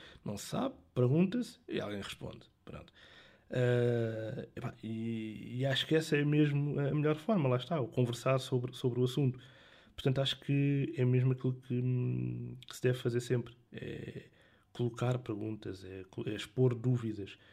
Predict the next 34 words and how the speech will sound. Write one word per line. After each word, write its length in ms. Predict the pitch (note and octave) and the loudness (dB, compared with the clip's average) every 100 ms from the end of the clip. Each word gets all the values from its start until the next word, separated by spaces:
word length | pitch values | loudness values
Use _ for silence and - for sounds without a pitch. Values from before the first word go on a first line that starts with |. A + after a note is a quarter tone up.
| - _ _ - | -20 _ _ -10
E 280 | G#2+ G#2+ - | -8 -6 -6
acho 180 | - - | -6 -2
que 80 | |
isso 140 | C3 - | -2 0
não 100 | B2+ | 2
é 40 | B2 | 4
ofensivo, 640 | B2 - A#2 - A#2 B2+ - | 2 0 -4 -4 -6 -6 -8
muito 180 | G#2 | -10
sinceramente. 600 | - - G#2+ G2+ - A#2+ - - | -10 -12 -10 -10 -12 -14 -18 -12
Ah, 520 | A1 G#1 - G#1 D2 G#2 - _ _ | -8 -6 -6 -8 -12 -16 -20 _ _
bem 120 | A#2 | -6
pelo 140 | - G#2+ | -4 -6
contrário, 440 | G#2+ G2+ G2 G2 - _ | -6 -6 -8 -10 -16 _
mostra 380 | - A#2+ G#2 A#2 | -10 -8 -6 -4
interesse 500 | A2 G#2+ G#2+ G#2+ - - | -4 -2 -4 -4 -10 -20
por 100 | - | -10
parte 280 | G#2 - B2 | -6 -6 -10
das 80 | |
pessoas. 240 | - - - | -16 -12 -10
Porque 260 | - - C#3 | -8 -4 0
muitas 240 | D#3 C#3 | 2 4
das 120 | B2 | 2
vezes, 340 | G#2+ G2 - - - - - - - _ - | 0 -6 -8 -18 -20 -20 -20 -20 -20 _ -2
quando 160 | B2 | 0
as 60 | B2 | 0
pessoas 280 | - A2 A2 | -2 -2 2
não 320 | B2+ C#3 C#3+ | 6 6 4
perguntam, 580 | C3+ A2+ G#2 G2 G2 G2+ _ _ _ _ _ _ _ _ _ _ _ _ - | 0 -2 -4 -8 -10 -14 _ _ _ _ _ _ _ _ _ _ _ _ -2
ah, 220 | A#2+ B2 | 0 -2
o 60 | - | -2
que 100 | B2 | -2
acontece 560 | B2 A#2+ A#2 A#2+ - - _ _ _ _ | 0 0 0 0 -6 -20 _ _ _ _
é 120 | A#2 | -10
que, 420 | A2+ - A#2 B2 | -8 -6 -4 -4